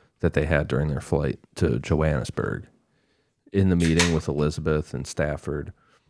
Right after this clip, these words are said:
uh, Chief Dowding listened as Elizabeth talked about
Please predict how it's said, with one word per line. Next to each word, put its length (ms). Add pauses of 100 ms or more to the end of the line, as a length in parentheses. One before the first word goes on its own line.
(340)
uh, 180
Chief 220
Dowding 600 (840)
listened 540
as 180
Elizabeth 540
talked 380
about 420